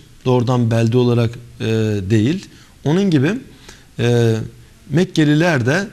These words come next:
artık Peygamberimiz Aleyhisselatü Vesselam'la beraber olmayı tercih ediyorlar ve böylece İslam ile onlar da müşerref oluyor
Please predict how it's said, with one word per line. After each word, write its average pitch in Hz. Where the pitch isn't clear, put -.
artık 143
Peygamberimiz 143
Aleyhisselatü 127
Vesselam'la 127
beraber 135
olmayı 110
tercih 110
ediyorlar 156
ve 135
böylece 147
İslam 147
ile 131
onlar 131
da 165
müşerref 131
oluyor 120